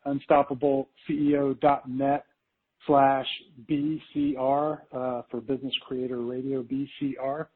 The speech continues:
And, uh, when they go there, they can find a, a link to get a copy of my book called The Exponential Network Strategy. That's where we talk about how, um, how we use a, a podcast with our clients,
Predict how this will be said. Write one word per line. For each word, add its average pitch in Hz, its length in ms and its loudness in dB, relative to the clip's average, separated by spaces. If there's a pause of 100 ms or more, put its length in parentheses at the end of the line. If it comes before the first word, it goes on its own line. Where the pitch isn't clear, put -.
(520)
And, 147 580 6
uh, 143 240 8
when 151 180 4
they 156 80 6
go 196 240 6
there, 156 280 4
they 147 120 -2
can 139 280 -6 (100)
find 147 420 -2
a, 143 220 -4
a - 20 -4
link 147 360 -6 (260)
to 143 160 -4
get 139 240 0
a 139 40 -6
copy 147 440 -2
of 139 240 -4
my 135 160 -4
book 143 300 -4
called 135 180 -4
The 127 180 -6
Exponential 139 540 -4
Network 139 380 -6
Strategy. 147 420 -4 (300)
That's 196 160 4
where 208 120 10
we 175 140 8
talk 165 300 4
about 147 340 2 (380)
how, 147 540 2 (120)
um, 135 540 -4 (160)
how 147 160 -2
we 139 180 0
use 151 380 0
a, 131 80 -6 (280)
a 139 40 -8
podcast 135 640 0 (120)
with 131 140 -4
our 135 160 4
clients, 135 520 0